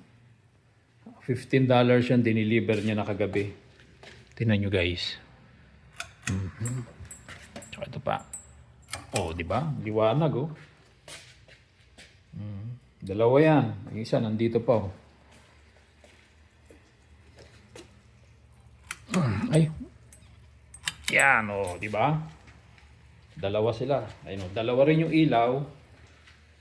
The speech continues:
Oh, dalawa rin yung ilaw dito. Dalawa yung sila, eh. Fifteen dollars lang yan, dalawang yan. Ang ganda nga nito kasi parang classic siya, eh. Mamahalin na lamp pare, oh.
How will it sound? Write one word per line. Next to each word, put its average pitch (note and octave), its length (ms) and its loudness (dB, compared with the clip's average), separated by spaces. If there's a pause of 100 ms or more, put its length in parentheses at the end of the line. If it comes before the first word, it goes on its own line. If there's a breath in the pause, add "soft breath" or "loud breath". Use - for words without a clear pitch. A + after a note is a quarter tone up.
Oh, - 240 -18
dalawa A2 320 -4
rin A#2+ 140 -2
yung A2+ 160 -4
ilaw A#2+ 180 0
dito. A2 320 -6
Dalawa C3+ 460 4
yung C3 80 -6
sila, B2 240 -2
eh. G2 80 -8 (640 loud breath)
Fifteen D3 400 4
dollars C3+ 480 4
lang C3 160 -2
yan, B2 160 -2
dalawang A#2+ 400 2
yan. G#2+ 320 -4
Ang B2+ 80 -4
ganda D#3+ 180 2
nga E3+ 140 2
nito E3 160 -2
kasi D3 160 -6
parang D3 260 4
classic C#3+ 460 2
siya, C#3+ 180 0
eh. B2 60 2
Mamahalin B2 560 2
na A#2+ 80 2
lamp A#2+ 240 2
pare, A2+ 400 -4
oh. G#2 80 -12